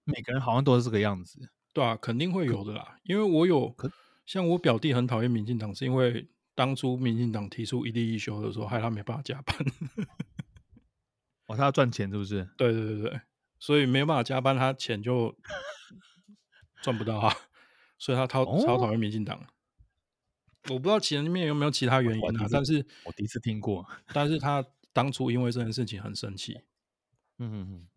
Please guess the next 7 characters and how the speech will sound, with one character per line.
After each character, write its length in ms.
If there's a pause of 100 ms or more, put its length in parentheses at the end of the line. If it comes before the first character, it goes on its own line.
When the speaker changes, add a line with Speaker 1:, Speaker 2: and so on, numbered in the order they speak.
Speaker 2:
对， 320
但， 320 (600)
好 100
啦， 160
就 160
是， 280 (840)
诶， 160